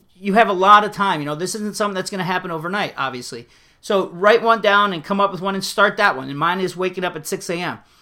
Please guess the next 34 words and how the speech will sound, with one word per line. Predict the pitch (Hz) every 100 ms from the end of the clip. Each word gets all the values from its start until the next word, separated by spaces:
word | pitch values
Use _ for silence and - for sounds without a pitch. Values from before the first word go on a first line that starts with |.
| _ _ -
Uh, | 139 131 131 -
you | 147
know, | 151 151 - 147 151 151 143
chugging | - 175 180
a | 160
gallon, | 127 165 175 156
you |
know, | 147 139 - - -
two | - 202
pints | - 151 -
of | 160
water | 165 170 131
or |
two | 127 - 175 165 151 _ _ _ _
quarts | - 202 196
of |
water | 185 185 160
in |
the | 147
morning, | 147 143 139
and | 113 143
then | 143 139
making | 151 165
sure | 156 180
that | 156 156
I, | 151 151
I'm | 156 156
fully | - 196 190
hydrated | 147 175 165 151 -
first | - 156
thing | 160
in | 151
the |
morning. | 151 160 139